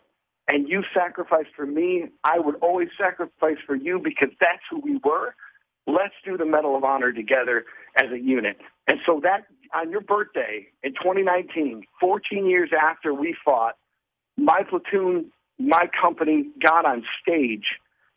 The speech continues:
And it's one of the things I'm the most proud of is that they all came back.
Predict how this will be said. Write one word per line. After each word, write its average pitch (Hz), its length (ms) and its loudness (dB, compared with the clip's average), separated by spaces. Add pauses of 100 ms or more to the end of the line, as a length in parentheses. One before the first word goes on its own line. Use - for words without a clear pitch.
(160)
And 131 120 4
it's 135 160 -2
one 180 200 4
of 185 60 -6
the 151 80 -10
things - 260 -4
I'm 135 140 0
the 131 80 0
most 160 460 0
proud 165 360 2
of 120 180 0
is 113 120 -10
that 135 180 -6
they 143 280 0
all 190 300 2 (140)
came 151 160 -4
back. 117 320 -2